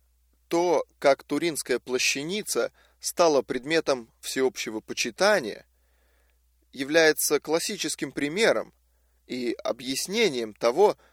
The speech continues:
почему Господь сознательно позволил всем этим вещам потеряться или остаться в стороне.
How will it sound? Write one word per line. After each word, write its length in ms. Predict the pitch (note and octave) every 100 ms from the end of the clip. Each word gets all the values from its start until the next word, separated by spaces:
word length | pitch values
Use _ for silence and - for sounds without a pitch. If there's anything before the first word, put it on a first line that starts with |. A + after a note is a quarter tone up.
| _ _ _
почему 520 | - C#3+ - D#3 A#3+ F#3+
Господь 440 | C3+ - F3+ E3
сознательно 800 | - A#2+ C3 G#3+ G3+ C3 A2+ G#2+
позволил 680 | - A#2+ A#2 F#3 F#3 D3+ -
всем 340 | - - G3 C#3+
этим 240 | C#3+ B2+
вещам 500 | B2 - G3 F#3 D#3+
потеряться 800 | - C#3+ D#3 G3 F3+ - A2 - _ _
или 280 | C3 B2+ C3
остаться 640 | - A#2+ - C3 - A#2
в 60 | -
стороне. 500 | C3 C3 D#3+ A#2+